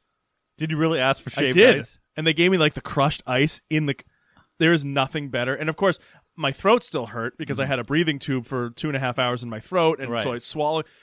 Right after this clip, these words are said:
Speaker 2: just the cold ginger. Oh my God, it felt so good, so good.
Speaker 1: Wonderful.
Speaker 2: It was amazing. Um, oh, that reminded me of Pete.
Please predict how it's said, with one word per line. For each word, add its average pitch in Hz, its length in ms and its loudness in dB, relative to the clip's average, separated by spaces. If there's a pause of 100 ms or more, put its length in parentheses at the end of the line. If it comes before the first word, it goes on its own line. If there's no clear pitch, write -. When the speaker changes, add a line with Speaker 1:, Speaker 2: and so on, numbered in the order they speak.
(220)
Speaker 2:
just - 200 -10
the 156 80 -6
cold 160 680 2 (220)
ginger. 143 360 -8
Oh 123 160 -4
my 107 120 -10
God, - 240 -16
it - 40 -20
felt - 200 -20
so - 160 -18
good, - 160 -18
so - 300 -14
good. - 260 -20 (240)
Speaker 1:
Wonderful. 117 720 -2
Speaker 2:
It - 60 -2
was 147 100 -4
amazing. 135 800 -4 (400)
Um, 123 460 -2 (600)
oh, 135 140 -10
that 131 100 -10
reminded 123 300 -10
me - 80 -12
of 131 120 -14
Pete. - 280 -16